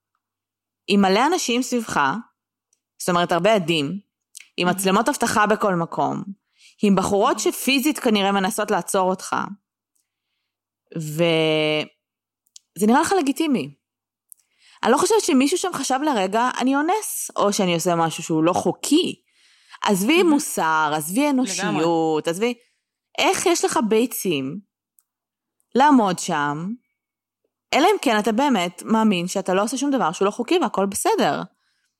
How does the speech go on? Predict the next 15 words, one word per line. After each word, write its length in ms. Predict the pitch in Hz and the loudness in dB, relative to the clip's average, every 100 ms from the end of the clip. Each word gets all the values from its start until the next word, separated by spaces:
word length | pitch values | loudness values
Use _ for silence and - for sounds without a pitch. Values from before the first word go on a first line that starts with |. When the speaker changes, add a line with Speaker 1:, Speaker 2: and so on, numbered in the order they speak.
| _ _ - | _ _ -6
Speaker 1:
והכל 120 | 175 | -2
Speaker 2:
לגמרי. 180 | 196 247 | 2 2
Speaker 1:
לגיטימי. 580 | 277 269 381 415 226 151 _ _ _ _ _ _ _ | 2 0 0 0 -2 -4 _ _ _ _ _ _ _
Speaker 2:
מהמם. 220 | 202 208 294 _ _ _ _ _ _ - | -10 -10 -12 _ _ _ _ _ _ -4
Speaker 1:
כל 100 | 220 | 2
Speaker 2:
אני 100 | 320 | 2
אגיד 80 | 381 | 2
לך 60 | |
Speaker 1:
הסיטואציה 540 | 269 185 165 170 180 147 | 0 0 0 0 -2 -2
Speaker 2:
עוד 60 | |
Speaker 1:
הזו. 220 | 147 147 139 | -2 -4 -6
Speaker 2:
משהו. 100 | 165 _ _ _ _ - | -10 _ _ _ _ -4
Speaker 1:
כן. 200 | 165 120 - _ - _ _ _ _ _ _ _ _ _ _ _ _ - | -4 -4 -10 _ -20 _ _ _ _ _ _ _ _ _ _ _ _ -8
Speaker 2:
מתי 240 | 160 151 226 302 | -6 -2 0 2
בישראל 500 | 302 262 - 185 | 2 0 -4 -2